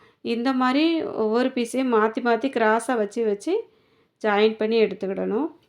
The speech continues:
ஏன்னா, இதுக்காக ஒரு தனி வீடியோவே வந்து போட்டிருக்கேன், கிராஸ் பீஸ் வந்து எப்படி ஜாயின் பண்ணணும் அப்படிங்கிறதுக்கு. அ, இந்த கிராஸ் பீஸோட அகலம் பார்த்தீங்கன்னா, ஒரு ஒன்னே கால் இன்ச்சு இருக்கிற மாதிரி பார்த்துட்டோம் அப்படின்னா,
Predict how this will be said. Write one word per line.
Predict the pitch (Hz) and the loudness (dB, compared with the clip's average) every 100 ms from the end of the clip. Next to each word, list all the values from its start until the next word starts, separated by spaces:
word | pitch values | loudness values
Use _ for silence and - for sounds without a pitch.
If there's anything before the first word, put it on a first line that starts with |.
| _ _ _ _ _ | _ _ _ _ _
ஏன்னா, | 214 240 214 | -2 4 4
இதுக்காக | 214 233 254 262 | 4 0 0 2
ஒரு | 262 269 | 4 4
தனி | 269 220 247 | 2 2 2
வீடியோவே | 254 247 247 254 269 | 0 0 2 4 4
வந்து | 240 220 226 | 4 0 0
போட்டிருக்கேன், | 220 226 220 208 202 320 403 - _ _ - _ - | 0 0 0 -2 0 0 -2 -8 _ _ -20 _ -2
கிராஸ் | 226 220 220 | 2 2 2
பீஸ் | 240 226 | -2 0
வந்து | 214 220 | 2 2
எப்படி | 214 214 | 4 2
ஜாயின் | 214 202 202 | 2 2 2
பண்ணணும் | 202 196 196 | 2 0 2
அப்படிங்கிறதுக்கு. | 196 190 185 185 175 - 240 359 - _ _ - - _ | 0 0 -2 -2 -4 -4 -2 -2 -6 _ _ -20 -20 _
அ, | - 202 208 | -4 0 2
இந்த | 220 226 233 226 | 2 4 4 4
கிராஸ் | 240 233 247 | 0 -2 0
பீஸோட | 294 285 285 | 0 2 2
அகலம் | 277 247 247 277 | 4 4 2 2
பார்த்தீங்கன்னா, | 262 240 233 269 | 0 2 2 4
ஒரு | 277 | 4
ஒன்னே | 233 196 233 | 4 2 2
கால் | 262 254 | 2 0
இன்ச்சு | 233 254 | -2 -2
இருக்கிற | 220 220 214 | -2 0 0
மாதிரி | 214 262 | 0 0
பார்த்துட்டோம் | 233 196 196 214 214 | 0 -2 -2 2 2
அப்படின்னா, | 190 190 180 | 2 0 0